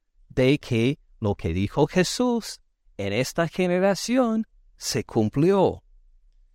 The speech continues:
Note lo que sigue. También en veinticuatro catorce, "Será predicado este evangelio del reino en todo el mundo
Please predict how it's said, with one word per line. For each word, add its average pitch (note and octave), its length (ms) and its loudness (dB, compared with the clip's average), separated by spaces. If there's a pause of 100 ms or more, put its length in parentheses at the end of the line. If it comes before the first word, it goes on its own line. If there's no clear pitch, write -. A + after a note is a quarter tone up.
(520)
Note E3 360 4
lo E3 140 6
que C#3 160 -2
sigue. B2 500 0 (2250)
También A#2 420 4
en A#2+ 80 4
veinticuatro C3 680 2
catorce, A2 800 -2 (1120)
"Será G#3+ 340 2
predicado G3+ 600 4
este A3 220 2
evangelio D#3 540 2
del A3 260 2
reino G#2 400 -2
en F#3+ 100 -2
todo B3+ 320 2
el A#3 60 4
mundo A2+ 500 2